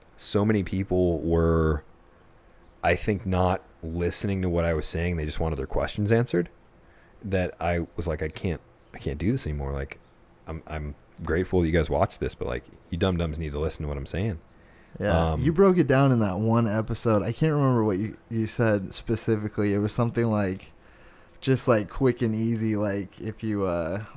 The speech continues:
Speaker 2: nah, I can't fucking sum it up properly. It was something about, uh, you know, you're cutting out your carbs.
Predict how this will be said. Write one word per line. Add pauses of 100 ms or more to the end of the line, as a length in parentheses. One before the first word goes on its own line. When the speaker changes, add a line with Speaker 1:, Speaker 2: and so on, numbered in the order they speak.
Speaker 2:
nah,
I
can't
fucking
sum
it
up
properly. (460)
It
was
something
about,
uh, (320)
you
know,
you're
cutting
out
your
carbs.